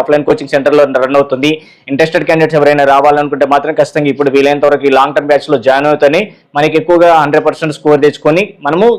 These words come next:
గెట్ ఇన్ కావడానికి ఛాన్స్ అయితే ఉంటది. So ఇంకెందుకు ఆలస్యం, అడ్మిట్ కార్డు ఎలా డౌన్లోడ్ చేసుకొని step by step చెప్తాను మీ ఫోన్‌లోనే, నీ క్లియర్‌గా నోట్ చేసుకొని పెట్టుకోండి, ఓకేనా? మీరు కూడా డౌన్లోడ్ చేసుకొని ఏ రోజు ఎగ్జామినేషన్ ఉందో ఆ రోజు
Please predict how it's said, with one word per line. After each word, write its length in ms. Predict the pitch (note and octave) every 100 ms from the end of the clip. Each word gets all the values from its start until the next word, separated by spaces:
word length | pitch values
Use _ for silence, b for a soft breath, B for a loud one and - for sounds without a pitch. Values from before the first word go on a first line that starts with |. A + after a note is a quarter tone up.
| C#3
గెట్ 120 | D#3
ఇన్ 80 | D3+
కావడానికి 280 | C#3+ D3 C#3+
ఛాన్స్ 200 | D3 C#3 D3+
అయితే 120 | C#3+ C3+
ఉంటది. 240 | G#2 F#2+ - b b _
So 40 | D#3
ఇంకెందుకు 260 | F3+ F3 E3
ఆలస్యం, 280 | E3 E3 D#3+
అడ్మిట్ 200 | D3+ D#3 D#3+
కార్డు 140 | D3+
ఎలా 120 | D3 D3
డౌన్లోడ్ 220 | D3 D3 C#3+
చేసుకొని 220 | - D3
step 140 | - C3+
by 60 | D3
step 140 | D#3 B2
చెప్తాను 260 | C3 C#3 C3+
మీ 40 | B2+
ఫోన్‌లోనే, 360 | C#3+ C3+ C3+ F3+ - C3 C3+
నీ 80 | D3+ D3+
క్లియర్‌గా 360 | C3+ C#3+ D#3 E3 D3+
నోట్ 140 | C3+
చేసుకొని 260 | C3 - D3+
పెట్టుకోండి, 340 | C#3 - G#2 G2+ C3
ఓకేనా? 220 | B2+ D3+ G3 B B C3
మీరు 120 | C#3
కూడా 100 | E3+ D#3
డౌన్లోడ్ 260 | D#3 D#3+ D3+
చేసుకొని 220 | - D#3+
ఏ 40 | D#3
రోజు 140 | D#3+ D3+
ఎగ్జామినేషన్ 400 | C3+ C#3+ C3+ C#3
ఉందో 120 | D3 E3
ఆ 20 |
రోజు 120 | D3